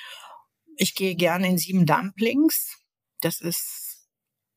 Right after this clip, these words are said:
in der Straße neben dem K D W ein ganz kleiner Asiate, der alle Dumplings selber macht. Da gehe ich gerne hin, finde ich super, kostet auch so sieben, acht Euro.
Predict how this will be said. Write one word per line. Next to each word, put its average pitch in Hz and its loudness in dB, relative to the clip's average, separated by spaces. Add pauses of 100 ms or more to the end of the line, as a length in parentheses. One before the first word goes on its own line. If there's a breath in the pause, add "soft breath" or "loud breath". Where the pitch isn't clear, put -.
(220)
in 185 6
der 165 4
Straße 185 2
neben 202 6
dem 190 0
K 165 2
D 156 0
W 208 0
ein 175 -2
ganz 220 2
kleiner 196 0
Asiate, 180 0
der 170 2
alle 175 2
Dumplings 165 0
selber 165 2
macht. 240 2 (920 soft breath)
Da - 2
gehe 165 0
ich 160 -2
gerne 165 2
hin, 208 4
finde 165 0
ich 156 -4
super, 214 2
kostet - -2
auch 160 0
so - 0
sieben, 151 0
acht - -2
Euro. 262 2